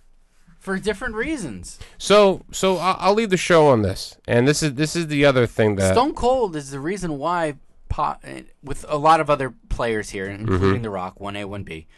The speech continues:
Speaker 1: he's the reason why wrestling is in the conversation that you and I are having
Speaker 2: There's
Speaker 1: today.
Speaker 2: always been a one A, one B.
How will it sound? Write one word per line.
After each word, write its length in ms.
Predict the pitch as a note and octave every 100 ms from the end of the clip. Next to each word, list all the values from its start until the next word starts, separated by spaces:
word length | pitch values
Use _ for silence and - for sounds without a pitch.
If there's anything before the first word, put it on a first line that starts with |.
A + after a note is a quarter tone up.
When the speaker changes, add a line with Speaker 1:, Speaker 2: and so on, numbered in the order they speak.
| _ _ _ _ -
Speaker 1:
he's 200 | D3 C#3+
the 80 | D#3
reason 320 | A3 E3+ C3+
why 240 | E3+ G3 D3
wrestling 540 | B2 D#3+ - C3+ B2+ -
is 320 | D3 C#3 A#2 - _ -
in 240 | B2 A#2+
the 60 | A2+
conversation 580 | - D#3 C#3+ D#3 C#3 C3
that 140 | A2
you 160 | G2 D#3+
and 100 | B2
I 120 | C#3
are 60 | B2
having 320 | B2+ B2+ A#2
Speaker 2:
There's 140 | D#3 A3
Speaker 1:
today. 60 |
Speaker 2:
always 180 | A3 D#3+
been 160 | D3+ C#3
a 80 | G#2
one 180 | G#2
A, 80 | G2
one 200 | F2+ F2+
B. 240 | F2 E2+